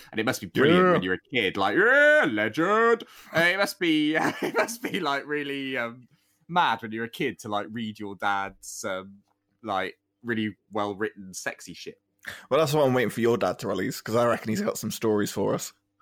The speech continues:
Speaker 1: Oh God, yeah. He's, uh, it, we won't find it till after he dies or something, though, will we? It'll be, um, so I won't even be able to confront him about it. He'll have, like, hidden it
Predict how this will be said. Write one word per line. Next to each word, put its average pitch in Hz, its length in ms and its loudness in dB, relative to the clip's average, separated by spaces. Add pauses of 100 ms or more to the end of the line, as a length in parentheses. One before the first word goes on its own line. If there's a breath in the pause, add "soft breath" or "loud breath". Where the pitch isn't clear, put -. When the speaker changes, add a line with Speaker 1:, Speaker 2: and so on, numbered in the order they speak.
(720 soft breath)
Speaker 1:
Oh 117 220 -2 (120)
God, 90 260 -2
yeah. 87 320 -2
He's, 101 420 -8
uh, 101 140 0
it, 135 180 2
we 151 320 -2
won't 214 200 4
find 165 260 2
it 104 60 -6
till 110 120 0
after 104 200 -2
he 90 60 -6
dies 120 360 2
or 82 80 -8
something, 80 280 -10
though, 82 180 -6
will 92 160 -4
we? 80 320 -8
It'll 107 180 -4
be, 98 460 -2
um, 95 320 -4
so 117 200 2
I 113 60 4
won't 120 200 2
even 104 180 -2
be 107 80 0
able 98 100 0
to - 80 -14
confront 107 380 -4
him 90 100 -8
about 76 320 -4
it. 76 180 -10
He'll 110 140 -2
have, 90 100 -8
like, 95 200 -4
hidden 95 320 -6
it - 180 -8